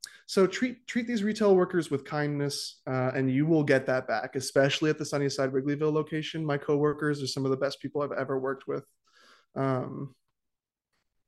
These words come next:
and I think that is, that is just something that often goes unsaid. It's just how to treat people in the retail, in the retail space. That makes their job about half, half less bad.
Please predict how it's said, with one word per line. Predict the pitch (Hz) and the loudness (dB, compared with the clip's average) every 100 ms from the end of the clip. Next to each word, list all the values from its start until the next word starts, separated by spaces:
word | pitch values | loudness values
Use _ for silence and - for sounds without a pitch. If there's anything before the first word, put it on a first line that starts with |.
| _ _ _ _ _ _ _ _ _ _ _ _ _ _ _ _ - - - | _ _ _ _ _ _ _ _ _ _ _ _ _ _ _ _ -14 -12 -2
and | 143 | 0
I | |
think | 156 147 | 0 4
that | 147 | 6
is, | 143 131 | 6 4
that | - 127 | -2 -2
is | 127 | -4
just | 131 | -8
something | - 120 139 | -10 -8 -4
that | 147 | 0
often | 143 143 135 | 0 0 -2
goes | 135 135 | -2 -2
unsaid. | 135 127 110 - | -6 -4 -4 -4
It's | - | -8
just | 175 | -8
how | - 269 | -2 -2
to | |
treat | - - 135 | 0 0 -2
people | - 131 139 | -2 -4 -2
in | 143 | -2
the | 143 | -2
retail, | 147 147 - 120 143 _ | -4 -4 -4 -4 -8 _
in | 147 | -2
the | 143 | 0
retail | 135 127 - | 0 -2 -4
space. | 113 - - - - - - | -4 -4 -4 -6 -12 -18 -2
That | 170 170 | 0 4
makes | 190 - | 2 4
their | 175 | 2
job | 151 139 131 131 - _ _ | 6 6 6 2 -6 _ _
about | 127 123 117 | 0 0 0
half, | - - - 135 131 - - _ - - | -8 -12 -6 -4 -6 -10 -20 _ -20 -14
half | - - 127 127 | -10 -4 -4 -2
less | 123 120 | -2 -2
bad. | - 78 | -6 -8